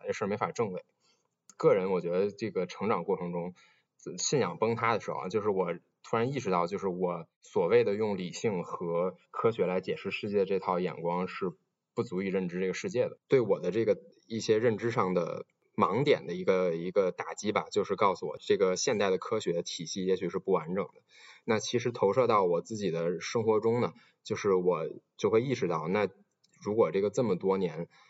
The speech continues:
呃，人类建立的整个科学体系都不够完整的话，那我自己的认知体系一定是非常非常不完整的，很有缺陷的。就在我的认知边界之内呢，我只能用自己的一些自洽的逻辑来解读一些事情。那直到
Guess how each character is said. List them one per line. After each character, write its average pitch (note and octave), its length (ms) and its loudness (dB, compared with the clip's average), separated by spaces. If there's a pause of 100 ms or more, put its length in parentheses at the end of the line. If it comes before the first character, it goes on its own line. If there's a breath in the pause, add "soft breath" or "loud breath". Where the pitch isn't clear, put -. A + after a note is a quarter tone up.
(180 soft breath)
呃， F2 220 0
人 F2 180 2
类 A2 160 4
建 F#2+ 240 0
立 G2 80 0
的 F2+ 80 4
整 E2 140 -8
个 E2+ 80 -4
科 - 120 -4
学 G#2 120 -4
体 - 160 -12
系 E2+ 80 0
都 F2+ 100 4
不 F2+ 140 -4
够 G2+ 100 2
完 E2+ 220 -2
整 F2 120 -2
的 - 60 -10
话， D#2 160 -6
那 F#2+ 140 0
我 E2 180 -2
自 A2+ 140 -6
己 G2 80 0
的 E2 100 0
认 F#2+ 160 2
知 F#2 100 -6
体 F#2 200 -14
系 E2+ 120 -8
一 E2 140 -6
定 G2+ 220 -2
是 F2 180 0
非 A#2+ 220 0
常 E2+ 160 -4
非 E2 80 -6
常 D#2 160 -6
不 D#2+ 100 -2
完 D2+ 200 -6
整 F2 180 -8
的， D#2 40 -18
很 F#2 160 -4
有 G2 120 0
缺 G2+ 240 -2
陷 E2+ 240 -2
的。 - 60 -20 (300 loud breath)
就 - 140 -2
在 A2 160 4
我 F2 220 2
的 F2+ 80 0
认 G#2 160 2
知 G#2+ 100 -2
边 A2+ 220 2
界 G2+ 100 4
之 G#2 140 -4
内 B2 180 0
呢， D2+ 140 -4
我 F2+ 100 0
只 - 100 -10
能 E2 200 -2
用 G2 160 -2
自 G#2+ 140 -6
己 F2+ 160 -6
的 D2+ 80 -8
一 F2 120 -4
些 F2+ 240 -2
自 F#2 160 -6
洽 F#2 220 -2
的 E2 80 -4
逻 D2+ 180 -4
辑 F2 160 -2
来 E2 140 -2
解 - 180 -6
读 D#2+ 140 -10
一 - 40 -8
些 E2+ 120 -4
事 - 200 -4
情。 - 140 -14 (320 loud breath)
那 F#2+ 100 -2
直 F#2+ 160 0
到 G#2 320 2